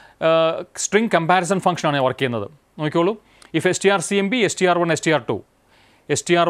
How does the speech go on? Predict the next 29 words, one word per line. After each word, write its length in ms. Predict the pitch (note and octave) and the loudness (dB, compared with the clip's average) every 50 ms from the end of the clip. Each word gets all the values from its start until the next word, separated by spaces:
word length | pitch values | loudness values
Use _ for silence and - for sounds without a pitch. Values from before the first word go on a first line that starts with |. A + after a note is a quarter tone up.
| D#3+ | 2
വണ്ണും 240 | D#3+ D#3 F3 G#3 A3 - D#3+ | 0 0 0 -2 -2 -2 -2
എസ് 120 | D3 - - | -2 0 0
ടി 40 | F3 E3 | 0 0
ആർ 40 | D#3+ - | 0 0
ടുവും 160 | E3 D#3+ E3+ E3 | 0 0 0 0
തമ്മിൽ 180 | D#3+ D#3+ D#3+ D#3+ - | 0 0 0 0 2
കമ്പയർ 260 | D#3 C#3+ C#3 C#3+ C#3 C3 | 0 0 2 2 0 0
ചെയ്യുന്നു. 200 | B2+ A2+ G2+ - - _ - - | 0 -2 -4 -8 -12 _ -4 -4
രണ്ടും 200 | C#3 D3 F3+ F#3 - | -2 -2 -2 -2 0
സെയിം 180 | - F#3+ G#3 A3+ A3 | 2 2 2 2 2
ആണോ? 160 | F#3 C#3+ A2 G2 - _ _ _ _ - E3+ | 0 0 -2 -4 -6 _ _ _ _ -2 0
അല്ലല്ലോ. 300 | G3 A3+ G#3 D3+ A2+ F#2 - - - - - - - | 2 2 2 0 0 -2 -6 -10 -20 -20 -10 -4 -2
So 60 | F#3+ G3 - - - - - E3+ | -2 -2 -2 -6 -8 -4 -2 0
ആ 20 | F#3+ - - | 0 0 0
കണ്ടീഷൻ 360 | F3 F3+ F3 E3 - G3 F#3 F#3 - - - _ _ _ - E3 D3+ | -2 -2 -2 -2 -2 -2 -4 -4 -6 -16 -20 _ _ _ -6 -4 -4
എക്സിക്യൂട്ട് 380 | - - G3 E3 F#3 F3+ E3 F3+ | -4 -4 -4 -2 0 0 0 0
ചെയ്യുമ്പോൾ 240 | F3 E3+ F3 F3 F3 - _ - D3+ C#3+ | 0 0 0 -2 -2 -6 _ -8 -4 -4
റിസൾട്ട് 340 | C#3+ - - F3+ E3+ - E3 - - | -2 -2 -2 -2 -2 -2 -4 -4 0
ഫാൾസ് 300 | D3 C#3+ E3 F3 - - F3 | 0 2 2 2 0 0 0
ആണ്. 120 | E3+ G3 B3+ D#4+ - - - - - - C#3+ | 0 -2 -4 -8 -12 -20 -20 -12 -6 -2 0
അതുകൊണ്ട് 260 | C#3+ E3+ F3+ F3+ E3+ F3 | 2 2 2 2 2 2
തന്നെ 180 | E3+ E3+ E3 D#3 - D3 D3+ | 2 0 -2 -2 -2 0 0
else 140 | D3 - - F#3+ | 0 2 0 2
if-ലേക്ക് 300 | - F#3 F3+ F3 - F3 | 2 2 2 2 2 2
വരുന്നു. 220 | E3+ E3 F3 G3 B3 - _ _ _ - - - D3+ D#3+ | 0 0 0 -2 -4 -8 _ _ _ -20 -8 -2 0 0
Else 140 | E3 - - G3+ | 0 2 0 0
if-ൽ 160 | - G#3 F#3 - | 0 0 -2 0
ചെക്ക് 160 | F#3 E3+ - F#3 | -2 0 2 2
ചെയ്യുമ്പോൾ 280 | E3+ E3 D3 C#3+ G#2 | 0 2 2 0 0